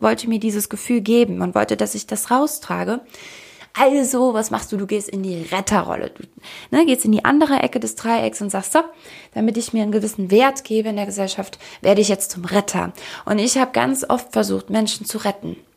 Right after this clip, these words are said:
Jetzt wurde ich f-, grad vor kurzem, ähm, hat man mir gesagt, ja, Moment, aber du bist doch auch Coach, Veronika, du bist doch ein Retter. Du bist doch ne, eine Retterin, du rettest doch andere. Und dann hab ich erstmal, ähm,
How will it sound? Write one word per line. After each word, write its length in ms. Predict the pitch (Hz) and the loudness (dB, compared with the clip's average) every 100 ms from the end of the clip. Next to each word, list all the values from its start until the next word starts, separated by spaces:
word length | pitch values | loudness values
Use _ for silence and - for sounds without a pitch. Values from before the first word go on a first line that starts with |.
| _ _ _ _ _ _ _ _ _ - - - - - | _ _ _ _ _ _ _ _ _ -20 -20 -20 -18 -10
Jetzt 160 | 208 202 | -8 2
wurde 180 | 269 285 | 4 4
ich 60 | |
f-, 180 | - - | 0 -4
grad 240 | - 233 240 | 2 2 2
vor 140 | 202 | -4
kurzem, 580 | - 240 - 277 294 311 - _ _ _ _ - - _ _ - | 0 0 0 2 2 0 -8 _ _ _ _ -20 -20 _ _ 2
ähm, 580 | 220 214 214 208 220 _ _ _ _ _ 214 | 4 4 0 -4 -8 _ _ _ _ _ -6
hat 120 | 220 | 0
man 100 | 226 | 2
mir 120 | 214 | 2
gesagt, 380 | 202 202 196 - | 0 0 0 2
ja, 100 | 196 | 2
Moment, 340 | 196 208 247 | 2 2 2
aber 160 | 214 202 | 2 2
du 100 | 202 | 0
bist 220 | 214 226 | -2 -2
doch 100 | - | -2
auch 160 | 196 - | -2 0
Coach, 400 | 311 311 - - | 2 2 0 -4
Veronika, 400 | 196 185 185 185 | -2 -2 -2 -2
du 100 | 180 | 0
bist 260 | 226 - | 0 2
doch 120 | 294 208 | 2 2
ein 80 | |
Retter. 480 | 190 190 - 185 196 - _ _ _ _ _ _ | -4 -4 -8 -10 -12 -14 _ _ _ _ _ _
Du 100 | 185 | -4
bist 220 | 226 254 | -2 2
doch 140 | 247 226 | 0 -2
ne, 120 | - | -6
eine 240 | 196 196 190 | -2 -2 -2
Retterin, 360 | 185 190 175 | -2 -2 -2
du 60 | 180 | -2
rettest 400 | 226 - 392 - | 0 2 2 2
doch 160 | 170 - | 0 0
andere. 280 | 175 175 | 0 0
Und 60 | 175 | 0
dann 220 | 190 196 | 0 -2
hab 80 | 214 | -2
ich 260 | - - - - - | -2 -6 -10 -18 -2
erstmal, 600 | - 262 - 269 269 285 - _ _ _ - - | 2 2 0 -4 -2 -6 -10 _ _ _ -8 0
ähm, 420 | 226 220 220 | 2 2 -2